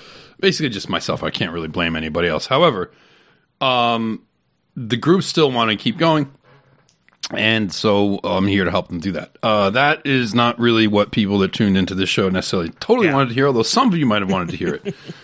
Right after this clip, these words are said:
Speaker 1: So now we're pressing forward, um, with the show. So first of all, we've been neglecting on Tedious. And this is something that's not my fault, because I've been trying to inject it into the conversation. I've been like, "We should also talk about Texas."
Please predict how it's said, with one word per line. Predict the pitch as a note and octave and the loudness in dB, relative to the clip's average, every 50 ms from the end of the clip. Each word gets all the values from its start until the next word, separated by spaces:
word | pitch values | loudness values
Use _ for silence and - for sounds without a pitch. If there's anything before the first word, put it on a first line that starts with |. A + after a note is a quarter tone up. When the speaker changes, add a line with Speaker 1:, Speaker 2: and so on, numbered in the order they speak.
| - - D3 - - _ _ _ _ _ - | -20 -20 -20 -20 -20 _ _ _ _ _ -6
Speaker 1:
So | - - C#3 | -2 0 0
now | C3 C#3 C#3+ D3+ E3 E3+ | 2 2 2 2 2 2
we're | D#3 D3 | 2 0
pressing | C#3 - D#3 C3+ - - C3+ A#2+ | 0 0 0 0 0 0 -2 -2
forward, | - - C#3 B2+ B2 G2 F2 E2 - - - - | -2 0 2 2 2 0 -4 -8 -12 -12 -8 -4
um, | B2+ C3 B2 A#2+ A#2 A#2 A#2 A#2 A2+ | -2 0 2 2 2 2 0 0 0
with | A2 G2+ - | -2 -2 -4
the | - G#2 | -4 -4
show. | - - D3 A#2+ G#2 G2 | 0 2 2 4 2 2
So | F#2 - D3 C3+ - | 2 2 0 0 0
first | - G#3 B3+ A3+ - - | 2 2 2 2 4 2
of | A3 F3+ | 2 4
all, | F3 D3+ C#3+ C3+ C#3 - - - - - - _ _ _ - - | 4 4 4 2 0 -4 -18 -20 -20 -20 -20 _ _ _ -12 -4
we've | - C#3+ A3 D4 D4 | 0 2 2 4 4
been | A3 D4+ C#4 | 4 4 4
neglecting | B3 F#3+ C3 C3 C#3+ D#3 - - - G2+ E2+ - - - _ _ _ _ _ _ _ _ _ _ _ _ _ _ _ _ - - - - - | 4 4 4 2 2 2 0 -2 -8 -16 -16 -18 -20 -20 _ _ _ _ _ _ _ _ _ _ _ _ _ _ _ _ -20 -20 -20 -10 -6
on | B2+ A#2 G#2+ | -4 -4 -2
Tedious. | - - D3 B2 F2+ - - - - - - - _ _ _ _ _ _ _ _ _ _ _ _ - - - | 0 0 0 0 0 -4 -6 -6 -6 -6 -8 -10 _ _ _ _ _ _ _ _ _ _ _ _ -12 -6 -2
And | C3 B2 C#3+ | 0 4 4
this | G3+ D#4 - - | 4 4 4 2
is | E4+ - | 0 2
something | - G#3 F#3 D#3+ E3+ | 2 2 2 4 4
that's | D3 B2+ - - | 2 2 0 2
not | C#3+ D#3 - | 2 2 2
my | - A#2+ F2+ | 0 -4 -6
fault, | E2+ - - E2 D#2+ - _ _ _ _ _ _ _ _ _ _ _ _ _ - | -8 -8 -14 -16 -16 -18 _ _ _ _ _ _ _ _ _ _ _ _ _ 0
because | C#3 C#3 C#3+ C3 C3+ - | 2 2 2 2 0 2
I've | D3+ F3+ A3+ B3+ A3 | 2 4 4 2 2
been | A#3 G3+ | 0 0
trying | - - G3+ F#3+ F3+ E3 | 2 4 4 4 4 4
to | D3 C#3 | 2 2
inject | C3+ B2+ B2 E3 F3+ F3+ - - | 2 2 2 2 0 -2 -2 -8
it | - - | -8 -4
into | B2+ B2+ A#2+ - | -4 -4 -2 0
the | A#2+ A#2 | -2 -2
conversation. | - - A#2+ A2 G#2 - - D3 C#3 A#2+ - A2+ | 0 0 0 0 0 2 4 4 4 4 2 0
I've | G#2 A2+ | 0 2
been | B2 | 2
like, | B2 A#2+ | 2 4
"We | C#3 D#3+ | 2 2
should | - - G3 | 4 4 4
also | G3+ G#3+ A#3 A#3 A#3+ G3+ | 6 4 4 4 2 2
talk | - - G#3 G#3+ A3 A3 | 4 4 4 4 4 4
about | G3+ D#3+ D3 C3+ B2 A#2 - - | 2 2 2 2 2 2 0 -2
Texas." | - F3 F#3 F3+ - - G#4+ - D4+ - - - | -4 -4 -4 -4 -6 -6 -6 -6 -6 -10 -16 -20